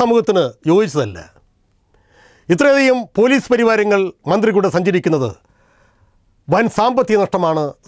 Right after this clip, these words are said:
സർക്കാരിന് ഉണ്ടാക്കി വയ്ക്കുന്നത്. രാജവാഴ്ചയേക്കാൾ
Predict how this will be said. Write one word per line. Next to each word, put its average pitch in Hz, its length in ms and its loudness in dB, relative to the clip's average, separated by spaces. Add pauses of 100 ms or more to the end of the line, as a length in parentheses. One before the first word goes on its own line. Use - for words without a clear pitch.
സർക്കാരിന് 175 540 -2 (200)
ഉണ്ടാക്കി 160 340 -2
വയ്ക്കുന്നത്. 110 360 -8 (1120)
രാജവാഴ്ചയേക്കാൾ 247 840 0